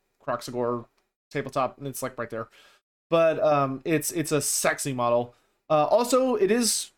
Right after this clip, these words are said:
uh, nearly Christmas. Um, so, um, for anyone that is maybe new to tabletop or is looking to expand their ranges, uh, Games Workshop has released a bunch of Christmas sets. Um, how good they are kinda depends on the faction, and we're not, we're not, really not,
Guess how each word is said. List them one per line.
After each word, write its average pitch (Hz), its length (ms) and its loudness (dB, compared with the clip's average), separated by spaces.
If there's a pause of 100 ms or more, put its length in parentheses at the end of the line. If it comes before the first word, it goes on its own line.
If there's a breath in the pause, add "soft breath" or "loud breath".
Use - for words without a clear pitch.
uh, 185 180 4
nearly 196 260 0
Christmas. 247 520 -2 (420)
Um, 170 380 2
so, 175 880 2
um, 165 380 0
for 175 160 0
anyone 196 380 0
that 170 280 2
is 151 180 0
maybe 160 280 -4
new 147 220 0
to 240 80 -2
tabletop 240 680 0
or 170 160 2
is 151 100 -2
looking 180 220 -8
to 175 100 -4
expand 160 460 -6
their 147 80 0
ranges, 196 680 -2
uh, 160 180 2
Games 160 260 -6
Workshop 175 380 0
has 156 300 0
released 160 240 -4
a 151 60 -8
bunch 147 180 -4
of - 60 -10
Christmas 190 340 -2
sets. - 520 0 (480)
Um, 147 580 0 (460)
how 202 240 2
good 185 340 0
they 247 120 2
are 247 180 2
kinda 214 240 0
depends 190 340 -4
on 190 100 -2
the - 80 -4
faction, 240 560 -2
and 170 160 -8
we're 185 100 0
not, 180 220 -4
we're 175 100 -4
not, 170 160 -6
really 175 220 -2
not, 165 320 0